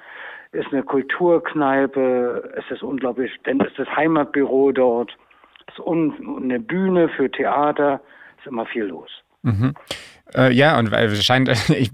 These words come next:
Speaker 2: muss zugeben, ich kenn Weißensee nicht als Kulturstandort, aber ich bin auch einer von diesen Leuten, die fast nie <laughs> aus dem Ring rausfährt. Ähm,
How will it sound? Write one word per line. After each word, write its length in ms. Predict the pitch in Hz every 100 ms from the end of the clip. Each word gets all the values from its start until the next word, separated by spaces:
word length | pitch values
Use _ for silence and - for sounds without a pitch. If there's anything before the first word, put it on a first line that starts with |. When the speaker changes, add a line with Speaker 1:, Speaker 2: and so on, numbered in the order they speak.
| -
Speaker 2:
muss 280 | 120 127 -
zugeben, 340 | 143 139 139
ich 120 | 127 -
kenn 200 | 131 117
Weißensee 440 | 117 - 117 120
nicht 180 | 117 123
als 120 | 113
Kulturstandort, 920 | - 110 131 139 - 104 107 107 113 110
aber 140 | 104
ich 120 | 98
bin 140 | 117 113
auch 100 | 113
einer 260 | 113 120
von 200 | 107 110
diesen 240 | 110 107 110
Leuten, 380 | 104 110 113 101
die 200 | 107 - - - -
fast 220 | 113 -
nie 240 | 117 120 117
<laughs> 80 | -
aus 140 | 131 -
dem 160 | 123
Ring 280 | 110 127 117
rausfährt. 640 | 101 104 - 101 95 90
Ähm, 280 | - 101 104